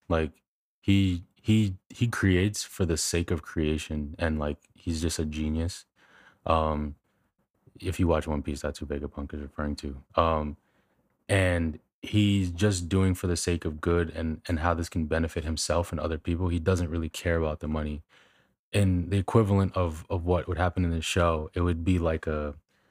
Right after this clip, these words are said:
a Zig Ziglar or, like, a Wolf of Wall Street guy who would come along and be like, "I can sell this for you," but he would have some sinister,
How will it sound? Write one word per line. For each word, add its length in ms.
a 100
Zig 340
Ziglar 520
or, 80
like, 240
a 160
Wolf 320
of 60
Wall 220
Street 260
guy 220
who 120
would 140
come 200
along 380
and 100
be 80
like, 240
"I 100
can 180
sell 280
this 160
for 200
you," 320
but 140
he 140
would 100
have 260
some 360
sinister, 840